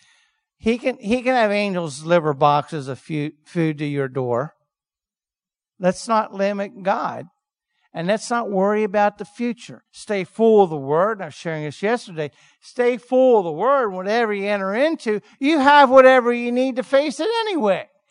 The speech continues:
'Cause His Word's in you, and His Word, we have a covenant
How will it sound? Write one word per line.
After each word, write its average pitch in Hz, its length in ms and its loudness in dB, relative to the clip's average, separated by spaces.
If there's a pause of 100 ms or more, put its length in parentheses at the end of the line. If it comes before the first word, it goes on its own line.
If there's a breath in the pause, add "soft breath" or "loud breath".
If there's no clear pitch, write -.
(180)
'Cause 226 180 -4
His 277 160 -2
Word's 247 540 0
in 339 260 0
you, 247 200 0
and 220 100 -4
His 185 160 -8
Word, 240 560 6
we 262 80 -4
have 262 100 -2
a 233 80 -6
covenant 285 500 -4